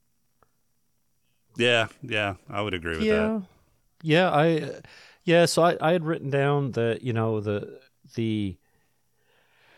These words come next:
Speaker 2: there was more money involved in this one.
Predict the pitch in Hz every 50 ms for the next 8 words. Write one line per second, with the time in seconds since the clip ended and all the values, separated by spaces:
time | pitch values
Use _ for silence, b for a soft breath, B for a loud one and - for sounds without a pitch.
0 | b b - 147 151 143 127 113 135 151 185 202 170 131 127 131 147 165 185 196
1 | 190 170 143 B B B B B B B 175 160 160 180 185 185 165 170 185 180
2 | 175 190 190 - - 208 202 208 202 175